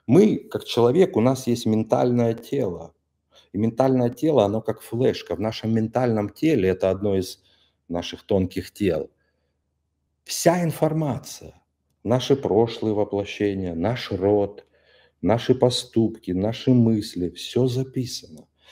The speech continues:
И когда приходят новые настройки, когда приходят новые убеждения, когда приходят новые инсайты, новые энергии в эти старые программы, то тело на физическом уровне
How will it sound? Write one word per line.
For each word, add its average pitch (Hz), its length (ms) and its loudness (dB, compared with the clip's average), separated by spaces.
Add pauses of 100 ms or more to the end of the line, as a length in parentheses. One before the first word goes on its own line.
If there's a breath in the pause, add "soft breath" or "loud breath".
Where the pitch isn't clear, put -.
(140 soft breath)
И 95 80 -2
когда 131 240 4
приходят 123 580 4
новые 123 400 4
настройки, 98 720 0
когда 104 240 0
приходят 117 560 -2
новые 123 380 0
убеждения, 104 640 -4
когда 98 200 -4
приходят 113 460 -2
новые 120 400 2
инсайты, 101 640 -2 (360 soft breath)
новые 117 560 4
энергии 85 640 0 (320)
в 90 80 -4
эти 104 180 0
старые 104 520 4
программы, 92 680 -4 (1120)
то 87 100 -4
тело 135 360 4
на 90 120 2
физическом 98 560 -4
уровне 85 520 -2